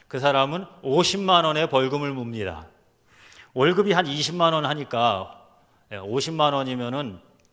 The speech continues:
두 달 월급 넘는 월급을 그 벌금으로 물어야 돼요.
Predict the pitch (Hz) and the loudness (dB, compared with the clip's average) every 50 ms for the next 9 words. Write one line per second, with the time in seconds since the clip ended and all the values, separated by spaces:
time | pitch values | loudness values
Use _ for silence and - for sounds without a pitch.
0 | _ - _ - - - 123 131 151 147 143 139 135 131 131 139 131 110 110 104 | _ -20 _ -18 -8 -4 2 6 6 6 8 6 4 2 2 -2 -2 -2 -4 -6
1 | 110 120 113 - 147 127 123 127 110 104 110 113 117 107 113 123 117 92 - - | -6 -8 -12 -14 -12 -10 -8 -6 -6 -6 -6 -6 -8 -6 -6 -4 -6 -6 -8 -12
2 | - - - - _ _ - - - - - 113 120 123 123 123 117 117 117 117 | -20 -20 -20 -20 _ _ -14 -14 -8 -2 0 0 2 2 0 0 -2 0 0 0
3 | 107 92 92 92 101 95 87 85 82 80 - - | -2 -4 -6 -4 -2 -4 -4 -4 -8 -12 -16 -20